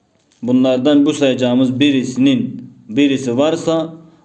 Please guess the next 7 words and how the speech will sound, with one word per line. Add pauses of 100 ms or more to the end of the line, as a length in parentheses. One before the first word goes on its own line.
(140)
anne
bir
kardeşe
mirastan
pay
verilmez. (140)
Yani